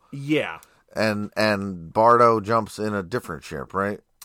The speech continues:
Speaker 2: He jumps in one of their ships, or, or, or does, or does he?
Speaker 1: No, I think Sprug gets in his own ship.
Speaker 2: Yes,
Speaker 1: and,
Speaker 2: all right.
Speaker 1: yeah, and then, uh, uh, Bardo gives chase, maybe in one of their ships.
Speaker 2: And how they do it was, like, there's one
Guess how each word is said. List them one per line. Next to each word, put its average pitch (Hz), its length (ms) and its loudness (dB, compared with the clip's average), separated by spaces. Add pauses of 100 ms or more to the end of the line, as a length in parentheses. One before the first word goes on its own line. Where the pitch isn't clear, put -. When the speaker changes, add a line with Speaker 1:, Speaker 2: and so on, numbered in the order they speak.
(240)
Speaker 2:
He 107 100 -10
jumps 104 280 -8
in 104 140 -8
one 104 120 -4
of 98 80 -4
their 107 180 -4
ships, 113 380 -6
or, 98 60 -4
or, 123 280 4
or 135 160 4
does, 123 240 -4
or 127 160 0
does 120 120 -4
he? 175 80 -6
Speaker 1:
No, 220 180 4
I 214 100 6
think 254 180 -10
Sprug 226 220 -2
gets 202 180 -8
in 185 60 -8
his 151 160 -6
own 143 160 -4
ship. - 200 -8
Speaker 2:
Yes, 78 180 -2
Speaker 1:
and, 123 100 -10
Speaker 2:
all 92 140 0
right. 64 140 -8
Speaker 1:
yeah, 120 260 -2
and 117 80 -8
then, 120 280 -8
uh, 123 40 -8
uh, 107 600 -10
Bardo 110 340 -8
gives 110 180 -12
chase, 120 320 -8
maybe 135 320 -4
in 135 80 -6
one 135 120 -2
of 131 60 -8
their 135 140 -8
ships. 143 340 -10
Speaker 2:
And 123 200 -4
how 135 260 0
they 135 160 2
do 131 220 0
it 123 60 -2
was, 117 180 -4
like, 113 200 2
there's 117 220 0
one 135 420 -2